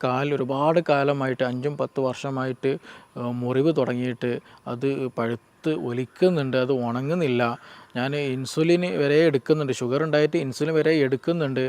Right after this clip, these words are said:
ഏഹ്, ഷുഗർ മുന്നൂറ് അല്ലെങ്കിൽ ഇരുന്നൂറ്റമ്പത് ഒക്കെ ആകുന്നുണ്ട്, പക്ഷേ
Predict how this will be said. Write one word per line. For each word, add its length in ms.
ഏഹ്, 100
ഷുഗർ 340
മുന്നൂറ് 440
അല്ലെങ്കിൽ 380
ഇരുന്നൂറ്റമ്പത് 560
ഒക്കെ 120
ആകുന്നുണ്ട്, 600
പക്ഷേ 340